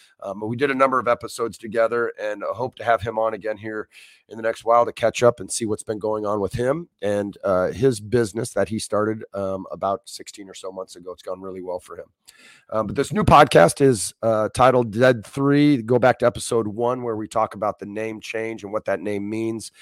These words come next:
and the purpose of this new podcast and what we're hoping to get from this. So I know the first two podcasts have been, uh, lengthy in nature, meaning, uh, that they,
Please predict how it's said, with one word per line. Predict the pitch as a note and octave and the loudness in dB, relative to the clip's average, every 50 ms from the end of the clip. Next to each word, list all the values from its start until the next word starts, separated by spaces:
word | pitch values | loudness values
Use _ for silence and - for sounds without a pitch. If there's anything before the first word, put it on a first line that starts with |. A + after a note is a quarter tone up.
| - - - - - _ _ - | -20 -20 -20 -20 -20 _ _ -4
and | G2+ G#2 G2 G2 | -2 -2 0 -2
the | G2 - | -2 -2
purpose | - B2 A#2+ - - A2 - - | 2 2 2 2 2 -2 -2 -2
of | E2+ G2+ A2 F2 F2 F2 F2+ | 0 0 0 -2 -4 -10 -4
this | G2+ A#2 A#2+ G#2+ - - - | 0 0 0 0 0 -4 -6
new | - G#2+ A#2 C#3 D#3+ D#3 B2 F2 _ _ _ - | -4 0 4 6 6 6 6 2 _ _ _ -4
podcast | - G#2+ F#2 F#2+ F#2 - F#2+ G2 - - - - - | 0 2 2 2 2 0 0 0 0 -2 -4 -6 -4
and | G2+ G2+ G2 | -4 -2 0
what | G2+ G2+ - | 0 0 0
we're | - G2+ F2+ | 0 -2 0
hoping | G#2 F#2+ - G2 F#2 | -2 -2 -2 -4 -8
to | F#2 | -8
get | F2 G#2 G2+ - | -6 -6 -8 -8
from | - - G2 G2+ | -8 -10 -10 -8
this. | G#2+ A2 F2+ - | -8 -8 -8 -8
So | - - A#2+ G#2+ G2+ - _ _ _ - _ _ _ - - _ | -4 -2 -2 -2 -2 -4 _ _ _ -20 _ _ _ -20 -14 _
I | - C3 | -4 0
know | D3+ D#3+ | 2 4
the | D#3 D3+ | 2 2
first | - - F#3 F3+ - - - | 2 0 0 0 -2 -2 -8
two | - F#3 F3+ | -8 -8 -4
podcasts | - - D3 D3 D3 - - D3 D3 C#3 - | 0 2 2 2 2 2 0 0 0 0 -2
have | - C3 G2+ | -6 -10 -6
been, | C#3 C3+ C3 B2+ A#2+ | -4 -4 -4 -4 -4
uh, | G2 A#2+ A2+ A#2 | -2 -2 -2 -2
lengthy | A#2 B2+ C#3+ D3+ - - C#3+ | 0 -2 -2 -2 -4 -6 -6
in | C3 B2 | -6 -4
nature, | B2 B2+ C3 B2+ - - D#3 C#3+ | -4 -4 -4 -6 -6 -6 -6 -6
meaning, | C3 B2+ B2 B2 A#2+ A#2+ G#2 | -4 -4 -4 -6 -6 -6 -4
uh, | G#2 A2+ G#2+ G#2+ G#2+ | -2 -2 -2 -2 -2
that | F#2+ A2+ A2 - | -2 -2 -2 -2
they, | - A#2 A2+ G#2+ | -4 -8 -8 -8